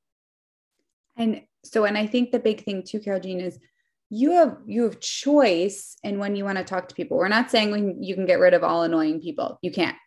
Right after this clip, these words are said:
Even if you love them, you can't get rid of them. <laughs> But, um, like my mom, she's retired and she's bored and kinda just wants to talk to someone, right? And I know that, and I love her. So I call her when I'm going on a walk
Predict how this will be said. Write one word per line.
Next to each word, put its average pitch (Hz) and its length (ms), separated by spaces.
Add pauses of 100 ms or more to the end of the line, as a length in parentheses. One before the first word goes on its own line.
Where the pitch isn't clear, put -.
(100)
Even 202 200
if 185 80
you 196 80
love 170 160
them, - 180
you - 60
can't 165 160
get - 100
rid - 80
of - 80
them. - 140 (180)
<laughs> - 80 (480)
But, 233 440 (440)
um, 196 400 (260)
like 247 220
my 277 140
mom, 359 360
she's 269 320 (120)
retired 311 680
and 285 160
she's 285 220
bored 254 540
and 269 220
kinda 302 200
just 403 120
wants 427 200
to 403 120
talk 320 460
to 302 100
someone, 170 520
right? 214 400 (280)
And 294 120
I 320 60
know 339 260
that, 202 200
and 202 120
I 226 80
love 220 400
her. 160 400 (260)
So - 440
I 247 220
call 285 320
her 294 200
when 262 140
I'm 214 140
going 190 260
on 180 120
a 165 60
walk - 460